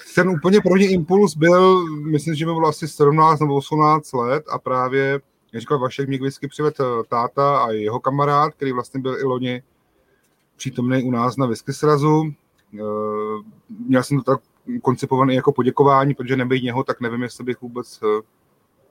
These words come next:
se k whisky dostal. A samozřejmě, když ti je šestnáct, sedmnáct, osmnáct, tak, eh,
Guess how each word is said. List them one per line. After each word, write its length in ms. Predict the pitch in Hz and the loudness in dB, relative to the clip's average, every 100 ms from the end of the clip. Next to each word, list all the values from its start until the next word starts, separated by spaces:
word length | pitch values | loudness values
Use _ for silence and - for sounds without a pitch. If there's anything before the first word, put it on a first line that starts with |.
| _ | _
se 120 | - | -6
k 40 | 120 | -2
whisky 260 | 120 - | -2 2
dostal. 560 | 135 120 - 117 110 120 - _ _ _ - _ _ | 2 2 2 6 6 4 -2 _ _ _ -20 _ _
A 220 | - 117 113 | 0 2 2
samozřejmě, 500 | 131 147 147 156 156 | 4 4 6 4 4
když 200 | 135 - | 2 2
ti 100 | 147 | 6
je 360 | 147 147 147 | 8 8 6
šestnáct, 440 | 131 131 147 139 135 | 4 -6 -2 -2 -2
sedmnáct, 280 | 135 139 | -4 -4
osmnáct, 580 | 117 - 135 131 131 131 | -6 -8 -4 -2 -2 -4
tak, 140 | - 120 131 | -6 -6 -6
eh, 420 | 123 120 123 | -4 -4 -6